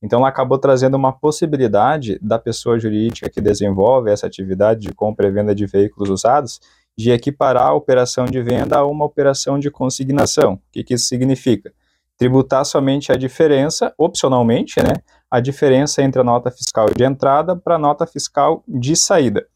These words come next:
Se a gente for pensar no lucro real trimestral, isso meio que pra fins de imposto de renda e contribuição social não surte nenhum efeito,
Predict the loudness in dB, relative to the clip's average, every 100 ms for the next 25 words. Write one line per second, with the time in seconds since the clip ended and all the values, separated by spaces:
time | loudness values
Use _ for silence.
0 | _ _ _ -2 2 2 2 0 0 0
1 | 0 0 2 2 2 0 2 2 4 4
2 | 4 2 0 -4 -2 -2 -2 0 2 2
3 | 0 -4 _ _ _ -6 -2 0 2 2
4 | 0 -4 -2 -2 -2 -2 -2 0 0 0
5 | 0 0 2 2 2 2 0 0 0 -2
6 | -2 -4 -4 -4 0 2 2 0 -2 -2
7 | 0 0 -2 -6 -2 -2 0 -2 0 0
8 | -2